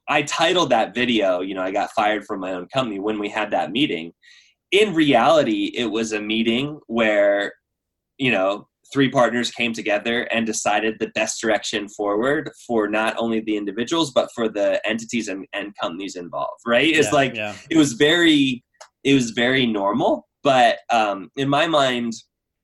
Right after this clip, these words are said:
Speaker 1: the reason why I didn't feel guilty about titling it "I Got Fired from My Own Company" is because I knew that for, for kind of the masses, for the mass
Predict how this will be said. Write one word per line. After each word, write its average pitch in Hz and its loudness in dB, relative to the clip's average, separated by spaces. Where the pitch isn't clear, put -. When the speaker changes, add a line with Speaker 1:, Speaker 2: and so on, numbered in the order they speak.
Speaker 1:
the 117 0
reason 131 2
why 113 2
I 104 -2
didn't 117 -2
feel 104 -2
guilty 98 -4
about 90 0
titling 90 -6
it - -6
"I 87 -4
Got 85 -2
Fired 87 -2
from 87 -14
My 85 -10
Own 82 -10
Company" 127 -4
is 104 -4
because 101 -2
I 127 2
knew 147 6
that 123 4
for, 160 6
for 156 0
kind 139 -2
of 113 -6
the 107 -6
masses, 120 -4
for 135 -4
the 113 0
mass 107 -2